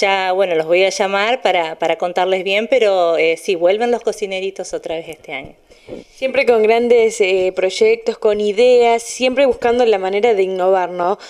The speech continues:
Speaker 2: Dentro de las exquisiteces que se ofrecen siempre en este local comercial, buscar eso nuevo, lo novedoso, aquello que no se hizo,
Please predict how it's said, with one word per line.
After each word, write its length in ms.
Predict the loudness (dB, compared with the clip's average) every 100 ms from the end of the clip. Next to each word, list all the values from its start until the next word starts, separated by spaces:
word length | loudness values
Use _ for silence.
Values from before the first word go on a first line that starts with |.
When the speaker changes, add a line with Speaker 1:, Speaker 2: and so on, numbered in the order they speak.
| -2
Speaker 2:
Dentro 300 | 0 2 2
de 40 | 2
las 220 | 2 -2
exquisiteces 720 | -4 -6 -6 -2 0 0 0
que 100 | -2
se 120 | -2
ofrecen 480 | 0 0 2 0 0
siempre 480 | -2 0 0 2 0
en 80 | 0
este 180 | -2
local 320 | 0 2 0 0
comercial, 500 | 0 0 0 0 -2 -12 -20 -4
buscar 380 | -2 2 2
eso 420 | 2 2 2 2 2
nuevo, 460 | 4 4 4 4
lo 140 | 2 0
novedoso, 840 | 2 2 4 4 2 2 0 0 -4 -10
aquello 480 | -6 -2 0 2 2
que 160 | 2 2
no 100 | 0
se 200 | 2 2
hizo, 540 | 2 -2 0 2 2